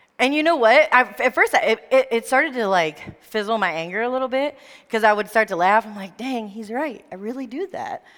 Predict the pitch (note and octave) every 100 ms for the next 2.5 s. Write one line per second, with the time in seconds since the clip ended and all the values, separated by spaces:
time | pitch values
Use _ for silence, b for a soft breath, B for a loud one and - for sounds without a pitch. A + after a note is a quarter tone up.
0 | B B B B - G#3 G3 E3 D#3+ F3
1 | B3 B3 D#4+ F#4 - G#3 - A3+ C4+ C4+
2 | A3+ - G#3 G3+ F#3